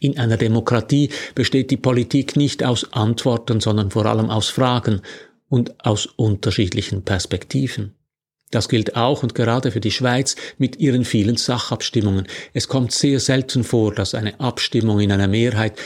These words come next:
von mehr als zwei Dritteln resultiert. Sehr häufig stehen sich zwei Gruppen gegenüber, die fünfundfünfzig und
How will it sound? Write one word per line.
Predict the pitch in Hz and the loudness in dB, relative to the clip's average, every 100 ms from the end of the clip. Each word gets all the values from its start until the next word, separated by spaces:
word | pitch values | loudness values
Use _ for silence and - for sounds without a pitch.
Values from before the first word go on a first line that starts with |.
| - | -12
von | - 117 - | -4 -4 -2
mehr | 123 123 123 | 0 2 2
als | 110 - | 0 -2
zwei | - 113 104 | 0 0 0
Dritteln | - 120 - 110 104 | 0 -2 0 0 0
resultiert. | 107 107 95 123 117 | 0 -2 0 0 0
Sehr | - 110 95 | 0 -2 0
häufig | 139 156 - 117 - - - | 0 0 -2 -4 -6 -14 -2
stehen | 135 120 | 0 0
sich | 113 - | -2 -2
zwei | - 120 117 | -2 0 0
Gruppen | 135 139 - 120 | 0 -2 -2 0
gegenüber, | 120 123 123 110 | 2 2 2 2
die | 107 107 | 0 0
fünfundfünfzig | - 143 143 123 110 143 139 - 127 | 0 -2 0 0 0 0 -2 -4 -2
und | 123 107 | 0 -2